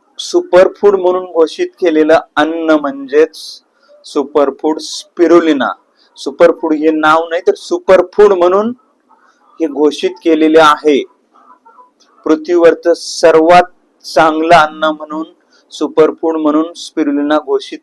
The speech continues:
केलेला आहे. तुम्ही Google-ला, YouTube-ला सगळीकडे सर्च करा, स्पिरुलिनाचे बेनिफिट काय आहे, स्पिरुलिना काय आहे, कसं तयार होतं, कसं वाढवतं, कशा पद्धतीने आपल्याला ऊर्जा देतं, वजन कसं कमी करतं, इम्युनिटी कशी आपली स्ट्रॉंग करतं,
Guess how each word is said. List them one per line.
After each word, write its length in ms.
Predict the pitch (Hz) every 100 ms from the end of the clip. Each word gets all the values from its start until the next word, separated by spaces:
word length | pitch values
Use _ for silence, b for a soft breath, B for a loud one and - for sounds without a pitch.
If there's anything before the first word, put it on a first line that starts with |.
| -
केलेला 300 | 143 143 143
आहे. 300 | 139 147 156 156 b b _
तुम्ही 380 | 156 156 151 156 - _ -
Google-ला, 800 | 127 135 143 143 139 143 143 143 139
YouTube-ला 520 | 131 127 135 127 139
सगळीकडे 600 | 135 139 127 139 139 143
सर्च 520 | 139 - 165 160 170 -
करा, 340 | 180 165 117 - _ _ _ _ _ -
स्पिरुलिनाचे 800 | - - 139 139 139 139 131 131
बेनिफिट 800 | 127 131 139 _ _ _ 165 -
काय 240 | - 135 135
आहे, 260 | 123 131
स्पिरुलिना 560 | 131 - 131 131 135 139
काय 360 | - 135 131
आहे, 260 | 131 131 131
कसं 300 | - 123 147 143
तयार 200 | 135 135
होतं, 260 | 127 123 131
कसं 360 | - 127 143
वाढवतं, 540 | 131 127 131 123 127 127 b b b -
कशा 240 | 127 156
पद्धतीने 480 | 151 147 156 160 165
आपल्याला 300 | 151 156 147
ऊर्जा 420 | 139 135 127 139
देतं, 260 | 131 127 135
वजन 420 | 127 127 147 156
कसं 240 | 156 156
कमी 340 | 147 127 131 127
करतं, 300 | 135 127 131
इम्युनिटी 480 | 127 127 139 143
कशी 260 | 175 156 -
आपली 220 | 143 143
स्ट्रॉंग 360 | 135 139 131 127
करतं, 420 | 131 120 131 127